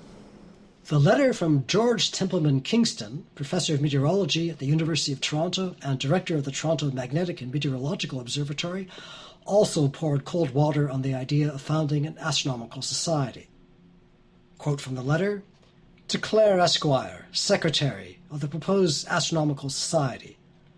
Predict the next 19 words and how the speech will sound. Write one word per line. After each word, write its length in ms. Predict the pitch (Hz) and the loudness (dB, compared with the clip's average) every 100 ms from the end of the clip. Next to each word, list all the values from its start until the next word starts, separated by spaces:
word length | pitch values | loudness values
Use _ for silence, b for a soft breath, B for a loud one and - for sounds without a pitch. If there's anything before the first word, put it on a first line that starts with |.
| _ | _
Sir, 460 | - - 214 135 - - _ _ B B B B B | -6 0 2 2 -2 -16 _ _ B B B B B
I 80 | 180 | 2
have 240 | 220 262 | 4 4
to 140 | - 226 | 2 2
acknowledge 460 | 156 165 175 147 | 4 4 2 0
your 100 | 151 | 0
circular 600 | 139 - 208 - 117 104 | 2 4 2 0 -6 -8
inviting 480 | 117 143 156 151 139 | -6 -2 0 0 2
me 260 | 170 175 170 | 2 0 -2
to 180 | - 151 | -2 2
a 20 | |
meeting 340 | 180 226 208 | 2 2 0
to 60 | 185 | 0
be 120 | 165 | -2
held 260 | 143 170 175 | 0 -2 -2
at 80 | 180 | -6
the 60 | |
Mechanics 540 | 180 180 202 165 139 170 | -6 -4 -2 -2 -4 -6
Institute 500 | 143 143 - 156 | -6 -6 -4 -6